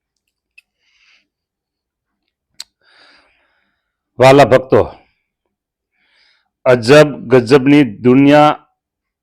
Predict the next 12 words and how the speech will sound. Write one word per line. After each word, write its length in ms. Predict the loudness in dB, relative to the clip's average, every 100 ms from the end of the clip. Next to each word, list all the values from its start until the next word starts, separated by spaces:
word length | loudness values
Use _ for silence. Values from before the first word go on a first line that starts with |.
| _ _ _ -8
અજબ 540 | -6 -2 2 2 0
ગજબની 640 | -6 -4 -2 -2 0 -2
આ 220 | 0 0 0
દુનિયા 500 | -2 -4 0 0 -2
ચાલી 420 | -2 0 0 0
રહી 240 | -2 -6
છે. 240 | -12 -20 -20 _ _ _ _ _ _ _ _ _ _ _ -20 _ _
આ 160 | 2 2
દુનિયામાં 680 | 2 2 2 2 2 -2 -2
આપણી 400 | -2 0 -2 -4
ગણના 440 | -2 0 2 2 0
કેટલી? 520 | 0 -4 -6 -12